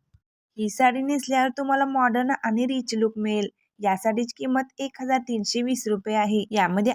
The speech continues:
आणखीन हा एक लेटेस्ट पॅटर्न पाहायला मिळतो. ही स्मूथ फॅब्रिकची ऑर्गेन्झा मटेरियलमध्ये साडी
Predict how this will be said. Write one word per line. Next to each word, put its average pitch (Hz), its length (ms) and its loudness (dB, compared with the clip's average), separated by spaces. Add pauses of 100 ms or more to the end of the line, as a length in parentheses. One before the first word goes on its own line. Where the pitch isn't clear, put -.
आणखीन 226 400 -2
हा 254 160 0 (100)
एक 240 180 -2
लेटेस्ट 226 440 -2
पॅटर्न 208 460 -2
पाहायला 202 540 0
मिळतो. 202 540 -2 (260)
ही 240 100 -2
स्मूथ 214 320 0 (120)
फॅब्रिकची 214 540 0 (140)
ऑर्गेन्झा 190 500 0
मटेरियलमध्ये 226 680 -2
साडी 220 360 0